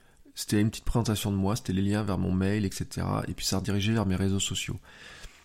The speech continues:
C'était super pratique. Euh, quand on me disait, « Mais où je vous retrouve sur les réseaux sociaux ? » Je dis, Ouais, vous tapez Bertrand Soulier, euh, point, c'était le point F R maintenant, à l'époque,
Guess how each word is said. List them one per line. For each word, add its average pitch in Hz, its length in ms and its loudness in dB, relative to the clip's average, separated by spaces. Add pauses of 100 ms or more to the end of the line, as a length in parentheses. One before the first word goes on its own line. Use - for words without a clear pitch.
(120)
C'était - 280 0
super - 360 2
pratique. 127 460 -2 (600)
Euh, 85 560 0 (100)
quand 110 200 0
on 117 60 4
me 120 60 4
disait, « 127 280 4
Mais 110 100 6
où 113 120 6
je 127 100 0
vous 117 60 0
retrouve 120 200 2
sur - 120 0
les 92 60 2
réseaux 95 160 0
sociaux ? » - 240 0
Je 123 60 -2
dis, 101 80 4
Ouais, 98 180 4
vous 113 100 -2
tapez 98 280 0
Bertrand 98 280 -2
Soulier, 101 480 0
euh, 104 140 -2 (560)
point, 95 320 -2 (1040)
c'était - 160 -6
le 85 60 -6
point 101 180 0
F - 180 -2
R 104 120 0
maintenant, 87 380 -2
à 90 100 -2
l'époque, - 400 -4